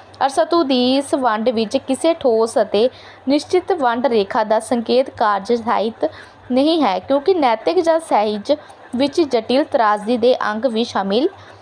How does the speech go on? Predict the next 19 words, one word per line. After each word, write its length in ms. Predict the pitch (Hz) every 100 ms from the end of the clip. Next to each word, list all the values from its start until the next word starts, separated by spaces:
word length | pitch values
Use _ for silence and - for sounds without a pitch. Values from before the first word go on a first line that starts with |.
| - - - - -
ਮਿਲ 200 | 233 262
ਜਾਂਦੇ, 460 | 269 226 190 196 196 - - - 233
ਮਿਲ 160 | 269
ਸਕਦੇ 460 | 339 302 214 196 208
ਹਨ। 300 | 247 185 185 - - - - - - - - _ _ - - -
ਫਿਰ 220 | 320 339
ਆ 180 | 311 254
ਜਾਂਦਾ 400 | 220 220 202 208
ਹੈ 160 | 247
ਤਰਾਸਦੀ 640 | 277 269 220 214 202 254
ਦਾ 320 | 240 202 220 - -
ਆਨੰਦ। 440 | 214 196 185 180 - - - - - - -
ਅਰਸਤੂ 440 | 262 - 320 349
ਨੇ 200 | 370 269
ਤਰਾਸਦੀ 480 | 277 262 220 208 247
ਦੇ 160 | 240 254
ਆਨੰਦ 380 | 233 214 214 220
ਦਾ 280 | 202 190
ਵੀ 360 | 196 196 202 285